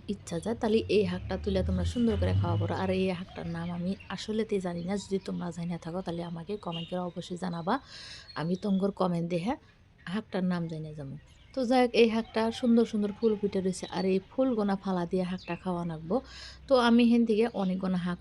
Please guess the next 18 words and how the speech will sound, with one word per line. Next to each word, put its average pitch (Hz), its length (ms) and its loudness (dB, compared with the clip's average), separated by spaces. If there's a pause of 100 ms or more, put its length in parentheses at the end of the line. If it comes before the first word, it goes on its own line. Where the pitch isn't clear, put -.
তুলে 175 260 0
নিমু, 170 220 0 (340)
তার 220 180 2
জন্য 214 160 0 (120)
তোমরা 185 240 2 (100)
দেখাইলাম। 185 420 0
আর 220 60 -2 (100)
খুবই 277 180 0 (100)
ভালো 214 200 4
করে 214 220 4
দেখা 165 200 -2
দিচ্ছি, 165 260 -10
যাতে 202 240 -2
তোমরা 185 260 -2
এই 185 120 0
শাকটা 185 340 -4
চেনো। 202 220 0 (120)
এই 226 60 2